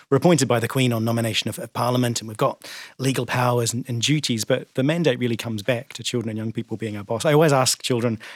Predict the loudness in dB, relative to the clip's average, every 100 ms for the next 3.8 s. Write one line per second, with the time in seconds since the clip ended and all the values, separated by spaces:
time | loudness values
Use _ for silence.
0 | -4 2 4 4 4 2 2 0 -2 -4
1 | 0 2 4 4 4 0 -2 -8 -6 -2
2 | 0 2 4 4 2 0 -2 -4 -4 -6
3 | -6 2 4 6 6 4 2 0